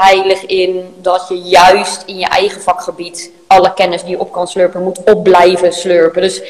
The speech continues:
ik, ik, ik volg en ik kijk en ik lees ook heel veel dingen van andere mensen, hoe die kijken naar, naar bijvoorbeeld het onderwerp levensmissie in dit geval.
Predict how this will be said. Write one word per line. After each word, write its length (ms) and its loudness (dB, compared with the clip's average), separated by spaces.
ik, 220 2
ik, 420 -2
ik 140 -6
volg 500 6
en 120 2
ik 100 2
kijk 340 6
en 100 -4
ik 100 -6
lees 480 2
ook 240 0
heel 260 2
veel 240 -4
dingen 320 -2
van 220 -2
andere 360 -2
mensen, 280 -8
hoe 80 -20
die 200 -12
kijken 480 2
naar, 380 -2
naar 140 2
bijvoorbeeld 360 4
het 120 -6
onderwerp 420 0
levensmissie 580 -4
in 60 -12
dit 140 -6
geval. 480 -4